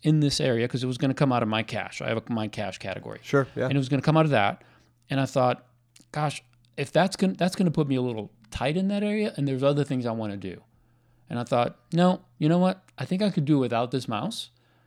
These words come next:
Speaker 1: It would be kind of an impulse buy. It was like a last minute thing. It wasn't something I had planned. It wasn't something I thought about. I just said, "You know what? I think, I think I can do without. Plus, I need to make sure I take care of this thing. Whatever's causing this issue needs to be addressed." So I thought, "Well, what if I have to spend seventy or eighty dollars or a hundred dollars fixing that? Now I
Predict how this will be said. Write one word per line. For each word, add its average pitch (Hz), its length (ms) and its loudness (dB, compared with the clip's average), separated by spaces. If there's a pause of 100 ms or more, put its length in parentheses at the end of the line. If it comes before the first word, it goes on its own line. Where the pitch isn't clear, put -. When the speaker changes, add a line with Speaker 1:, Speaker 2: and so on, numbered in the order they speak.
(300)
Speaker 1:
It 143 100 2
would 156 180 4
be 147 140 2
kind 160 200 2
of 135 80 2
an 113 180 0
impulse 170 360 4
buy. 190 260 4
It 139 100 2
was 175 180 8
like 139 180 4
a 123 40 0
last 127 300 4
minute 127 220 0
thing. 107 200 0
It 120 40 0
wasn't 135 220 2
something 127 260 -2
I 110 60 0
had 98 120 -6
planned. 175 340 2
It 127 40 0
wasn't 120 260 -2
something 110 220 -2
I 92 40 -6
thought 156 280 2
about. 147 320 2 (800)
I 139 60 -2
just 127 200 -2
said, 120 200 0 (240)
"You 147 80 2
know 156 80 4
what? 160 140 4
I 131 40 0
think, 147 340 -4
I 131 120 2
think 139 180 0
I 143 80 2
can 123 140 -4
do 120 100 0
without. 107 340 0
Plus, 170 240 6
I 139 80 2
need 170 240 4
to - 80 -4
make 127 180 0
sure 131 160 0
I 113 60 2
take 107 220 -4
care 113 140 -2
of 98 120 -2
this - 120 -12
thing. 95 180 -8
Whatever's 131 340 0
causing 113 360 0
this 101 160 -6
issue 104 360 0 (280)
needs 110 160 -4
to 110 80 -6
be 101 100 -4
addressed." 101 400 -2 (280)
So - 140 -4
I - 40 -2
thought, 120 180 2
"Well, 131 100 4
what 170 120 8
if 165 100 2
I 139 60 6
have 135 80 0
to - 80 -4
spend 120 280 -2
seventy 120 380 2
or 110 80 2
eighty 113 200 2
dollars 107 260 0
or 101 60 -4
a 117 60 0
hundred 220 180 4
dollars 123 260 0
fixing 131 320 0
that? 151 240 2
Now 147 120 0
I 135 120 -2